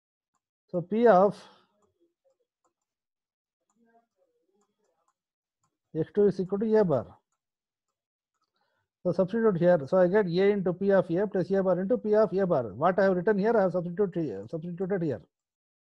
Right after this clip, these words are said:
So P of A is given by one by P. P of A bar is given by Q. So A bar happens to be zero, A happens to be one. So he has given in the problem only.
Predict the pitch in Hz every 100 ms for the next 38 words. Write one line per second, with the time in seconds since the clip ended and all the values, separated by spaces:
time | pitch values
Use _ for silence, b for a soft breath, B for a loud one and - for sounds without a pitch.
0 | _ _ _ _ _ _ _ _ _ -
1 | 185 233 247 233 220 220 196 202 196 180
2 | 170 170 151 190 233 196 214 185 196 185
3 | 175 - 165 170 220 269 - _ _ _
4 | _ _ _ _ _ _ _ _ - 240
5 | 123 95 _ _ 208 214 208 202 190 233
6 | 240 247 185 - _ _ - 180 190 170
7 | 190 185 165 190 202 214 - _ _ _
8 | 170 214 185 180 180 180 214 220 175 123
9 | 196 190 190 180 208 208 202 202 202 196
10 | 160 107